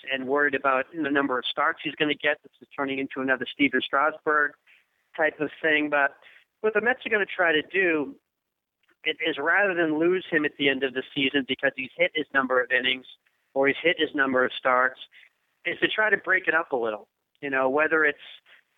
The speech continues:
having him start the season a little bit late, whether it's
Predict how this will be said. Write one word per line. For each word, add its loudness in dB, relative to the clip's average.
having 0
him -4
start 0
the -12
season -4
a 0
little 2
bit -2
late, 0
whether 2
it's 0